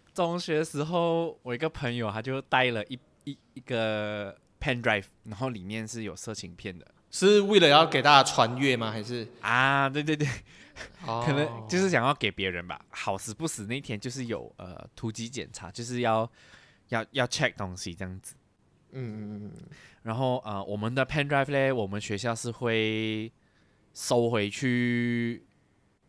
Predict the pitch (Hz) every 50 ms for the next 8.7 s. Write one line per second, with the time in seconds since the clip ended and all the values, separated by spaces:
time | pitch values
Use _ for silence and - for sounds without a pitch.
0 | _ _ _ - - 127 117 110 113 107 104 - - 123 123 120 120 120 120 120
1 | 117 120 - - 104 95 92 - 117 107 107 110 107 110 110 107 - 107 98 98
2 | 98 95 95 113 110 - - 95 95 107 101 107 110 101 113 - - - - 120
3 | 107 - _ 110 95 90 92 92 98 92 - - 110 104 113 107 101 101 87 90
4 | 101 101 95 - - 90 87 - 87 87 87 - - - 80 60 - _ - _
5 | _ _ _ _ - _ _ _ - 117 110 147 151 147 170 185 180 - 202 190
6 | 185 185 190 196 175 165 - - 160 139 127 123 117 104 95 98 - - - -
7 | - - - - - - 135 127 117 120 113 104 110 107 104 110 104 98 101 120
8 | 127 - 127 123 127 120 104 92 - 104 92 90 - 85